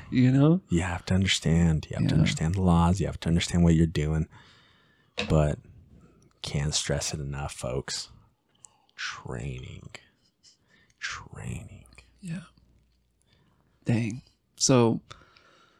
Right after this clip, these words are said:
Speaker 1: since you got out of the military, we're, now we're in the police force.
Speaker 2: Yeah.
Speaker 1: How did you come across getting into that?
Speaker 2: So
Speaker 1: So you, you were in the you're a police, how long now?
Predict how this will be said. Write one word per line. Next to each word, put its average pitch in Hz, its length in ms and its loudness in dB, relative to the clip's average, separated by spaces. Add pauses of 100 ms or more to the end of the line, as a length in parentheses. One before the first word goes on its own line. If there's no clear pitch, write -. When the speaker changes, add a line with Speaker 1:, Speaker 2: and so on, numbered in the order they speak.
(760)
Speaker 1:
since 139 260 4
you 139 80 4
got 135 340 6
out - 280 -6
of 123 80 10
the 151 60 12
military, 120 640 4 (560)
we're, 110 440 0 (120)
now 123 240 8
we're 120 200 2
in 110 120 2
the - 60 -6
police - 240 0
force. - 500 -8 (240)
Speaker 2:
Yeah. 110 340 -10
Speaker 1:
How 131 260 2
did 147 200 4
you 127 720 0 (340)
come 110 200 -2
across 113 760 -6 (460)
getting 101 240 2
into - 240 -4
that? - 300 -4 (600)
Speaker 2:
So - 680 -4 (200)
Speaker 1:
So - 160 -8
you, 151 460 -6
you 135 240 2
were 175 120 6
in 131 160 6
the 120 120 -2 (840)
you're 120 220 0
a - 40 -4
police, 113 520 -4
how 147 100 -2
long 170 220 -2
now? 240 200 -2